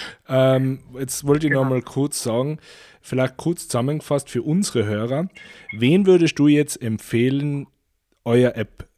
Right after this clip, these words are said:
Speaker 1: zu installieren und vielleicht sogar sich einen Pro-Account zuzulegen? Was sind so
Speaker 2: Ja.
Speaker 1: deine, deine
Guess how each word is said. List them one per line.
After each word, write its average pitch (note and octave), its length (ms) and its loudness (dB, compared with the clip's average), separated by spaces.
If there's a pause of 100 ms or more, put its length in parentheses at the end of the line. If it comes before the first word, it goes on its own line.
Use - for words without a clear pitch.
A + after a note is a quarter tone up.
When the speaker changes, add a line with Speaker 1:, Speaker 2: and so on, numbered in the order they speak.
Speaker 1:
zu B2+ 420 -4
installieren A#2 680 0
und C#3 220 -2
vielleicht A#2 360 -2
sogar A2+ 280 -4
sich A2+ 200 -6
einen A2 380 -6
Pro-Account A2 720 -2
zuzulegen? F#2+ 1120 -6 (300)
Was A#2+ 180 -6
sind A#2 220 -4
so G#2+ 180 -2
Speaker 2:
Ja. G#2+ 80 -4
Speaker 1:
deine, G#2 720 -6
deine G#2 420 -6